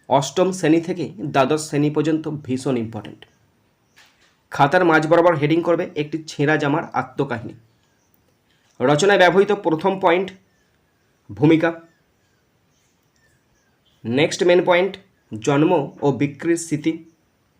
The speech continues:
প্রথম পরিধান ও আনন্দের মুহূর্ত।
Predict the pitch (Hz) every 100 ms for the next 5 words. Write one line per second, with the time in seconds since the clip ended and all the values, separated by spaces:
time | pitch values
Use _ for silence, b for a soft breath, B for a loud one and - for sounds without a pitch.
0 | _ _ _ _ _ _ _ _ _ _
1 | _ _ _ _ _ _ _ _ _ _
2 | _ _ 151 160 196 202 170 170 170 196
3 | 208 - 151 151 160 170 175 156 143 165